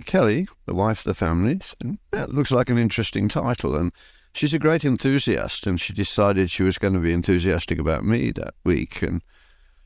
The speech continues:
uh, so a modest attendance at the first one and full for the second. And now I realise it's probably Kelly's doing.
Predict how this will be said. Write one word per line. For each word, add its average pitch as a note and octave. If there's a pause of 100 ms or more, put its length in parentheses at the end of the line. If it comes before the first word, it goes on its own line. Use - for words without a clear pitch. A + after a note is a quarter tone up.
(140)
uh, C2
so G2+
a -
modest A2+
attendance G2+
at -
the G2+
first A#2
one F2+
and F#2
full G2
for -
the F2
second. D#2+
And D2+ (280)
now G#2+
I E2
realise E2+
it's -
probably F2+
Kelly's -
doing. G2+